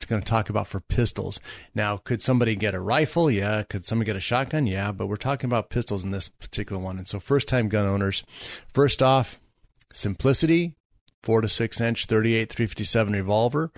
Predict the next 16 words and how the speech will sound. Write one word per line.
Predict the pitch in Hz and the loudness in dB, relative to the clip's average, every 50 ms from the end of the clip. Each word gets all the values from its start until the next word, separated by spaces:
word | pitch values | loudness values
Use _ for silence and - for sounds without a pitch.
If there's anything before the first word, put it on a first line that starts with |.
| - - - - - _ - - | -20 -20 -20 -20 -20 _ -4 0
Ruger, | 107 123 127 117 131 131 120 | 2 4 4 4 4 2 2
Smith | - - 131 123 - | 2 2 0 2 2
and | 123 120 | 2 2
Wesson, | 117 120 123 113 - 131 131 131 127 123 110 - _ _ _ - | 4 4 2 2 2 0 0 0 -2 -4 -6 -10 _ _ _ -2
Taurus, | - 113 117 120 123 123 - - | 2 4 4 4 4 2 2 0
one | 113 113 | 0 0
of | 107 | 2
the | 98 107 | 0 0
greater | 92 104 110 110 110 110 110 107 - _ _ - - | 0 2 2 2 4 2 2 0 -2 _ _ -8 -2
brands | 110 113 113 113 113 101 113 | 0 2 2 2 2 2 2
in | 107 107 | 2 2
there, | 110 110 110 113 - - - | 2 2 0 0 -2 -6 -6
all | - 110 113 117 120 113 | -2 2 4 4 4 4
reliable, | 117 117 110 107 104 104 107 104 104 110 101 - | 4 4 4 4 4 2 2 2 2 0 -2 0
all | 101 104 101 98 92 87 - | 0 0 0 0 -2 -2 2
good. | - 120 120 123 120 120 110 | 4 4 6 6 4 2 0